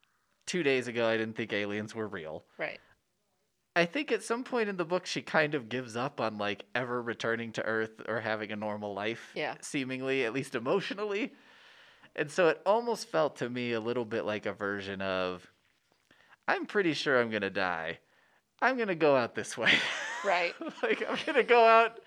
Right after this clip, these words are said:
Speaker 1: doing this, and, you know, that's what it's gonna be." And I was kinda like, "Okay."
Speaker 2: Fair enough.
Speaker 1: I,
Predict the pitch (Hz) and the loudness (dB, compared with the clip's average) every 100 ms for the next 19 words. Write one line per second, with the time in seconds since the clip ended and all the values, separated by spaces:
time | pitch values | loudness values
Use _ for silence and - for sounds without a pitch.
0 | - 220 - 214 226 220 247 262 - - | -8 -6 -4 6 8 8 8 6 6 0
1 | - 165 160 160 277 254 - - - _ | 2 6 6 6 4 0 -4 -18 -20 _
2 | 208 196 160 147 180 196 196 - - - | 2 6 6 6 6 6 2 -10 -12 -10
3 | 165 165 175 - 175 185 160 131 113 101 | -4 -2 -2 -2 -2 0 0 2 2 -2
4 | 104 104 - 139 147 - - 165 151 147 | -6 -8 -2 -2 0 0 0 0 0 -4
5 | - 381 330 320 320 - - - - - | -4 -8 -4 -4 -4 -8 -20 -20 -8 -2
6 | 381 359 370 - - - - - 190 202 | -2 0 -2 -4 -16 -20 -20 -2 0 0